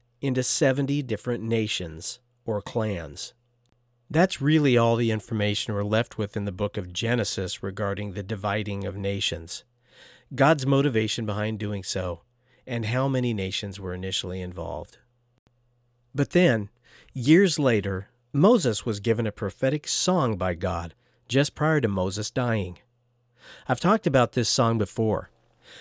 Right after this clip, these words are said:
Moses was to recite this song to the people. They were to recall this song as a reminder in the future as to why they were encountering difficulties.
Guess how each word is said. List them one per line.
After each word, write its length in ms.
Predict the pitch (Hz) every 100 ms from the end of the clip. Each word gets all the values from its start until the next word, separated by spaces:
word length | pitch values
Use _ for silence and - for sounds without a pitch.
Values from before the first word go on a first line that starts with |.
| -
Moses 500 | 135 160 202 143 - -
was 200 | 135 127
to 100 | -
recite 520 | 123 117 - 156 165
this 200 | - 110
song 380 | - - 92 92
to 120 | 95 107
the 120 | 98
people. 460 | - 135 - 80 - _ _ _ _ -
They 160 | 123 143
were 120 | 170
to 80 | 180
recall 440 | 180 - 139 127
this 180 | 127 135
song 360 | - 110 110 -
as 140 | 110
a 60 | 117
reminder 600 | 123 127 131 160 135 107
in 100 | 107
the 60 |
future 440 | 110 151 156 - 104
as 160 | 90 -
to 100 | 107
why 280 | 104 101
they 120 | 113 117
were 180 | 117
encountering 720 | 117 107 135 127 104 92 92
difficulties. 880 | 92 113 - 98 95 90 80 - -